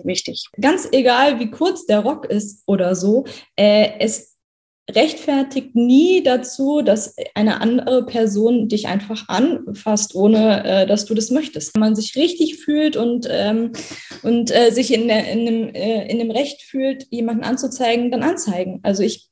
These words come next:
Speaker 2: bereue es mega, dass ich's nicht gemacht habe. Es hat mir keiner gedankt, weil sowas dankt einem sowieso keiner.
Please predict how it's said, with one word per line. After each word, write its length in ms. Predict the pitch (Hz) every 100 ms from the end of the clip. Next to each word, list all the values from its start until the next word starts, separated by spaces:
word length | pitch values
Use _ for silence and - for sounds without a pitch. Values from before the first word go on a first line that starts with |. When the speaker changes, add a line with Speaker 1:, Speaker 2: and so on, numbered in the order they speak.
| -
Speaker 2:
bereue 300 | 220 240 254
es 160 | 254
mega, 560 | 247 247 285 320 320 285
dass 160 | 269
ich's 160 | 269 254
nicht 240 | 269 294
gemacht 340 | 277 247 269 -
habe. 200 | 262 226
Es 120 | -
hat 140 | 254
mir 160 | 269 262
keiner 400 | - 285 320 320
gedankt, 480 | 285 240 254 277 269
weil 180 | 247 233
sowas 320 | 269 277 -
dankt 320 | 247 311 302
einem 160 | 254 226
sowieso 480 | 220 233 220 311
keiner. 520 | - - 269 262 269